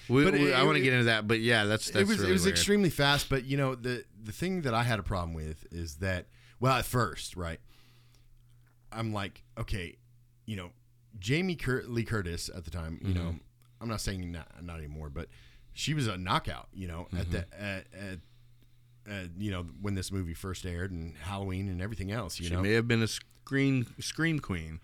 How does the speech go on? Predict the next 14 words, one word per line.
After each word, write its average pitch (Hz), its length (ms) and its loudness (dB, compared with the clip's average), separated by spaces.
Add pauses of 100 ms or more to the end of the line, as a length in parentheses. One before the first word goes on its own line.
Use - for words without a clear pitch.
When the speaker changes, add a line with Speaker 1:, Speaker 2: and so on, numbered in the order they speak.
(180)
Speaker 2:
Yes. 95 340 -6 (120)
Speaker 1:
But 80 120 -8
that, 87 280 -4
she - 160 -6
was 90 120 -10
still 107 240 -4
a 101 40 -6
queen. 87 380 -8 (120)
Speaker 2:
Yes. 107 500 -2
But, 117 360 2 (320)
you 156 180 -2
know, 147 240 2 (380)
she 147 360 0
was, 139 520 0